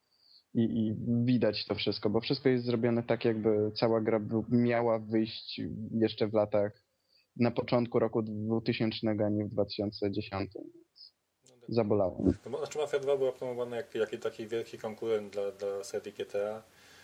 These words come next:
Speaker 2: E, oczekiwania było, były, były wielkie i, i tutaj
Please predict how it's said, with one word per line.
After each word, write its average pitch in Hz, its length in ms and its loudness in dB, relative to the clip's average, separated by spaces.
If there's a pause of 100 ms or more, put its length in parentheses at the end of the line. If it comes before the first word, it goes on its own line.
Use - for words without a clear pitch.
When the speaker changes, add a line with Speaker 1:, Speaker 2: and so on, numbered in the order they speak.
(280)
Speaker 2:
E, 101 140 -6
oczekiwania 104 580 -10
było, 98 360 -6
były, 98 560 -6 (260)
były 101 220 -6
wielkie 107 500 -4
i, 101 360 -16 (1160)
i 104 40 -18
tutaj 98 480 -6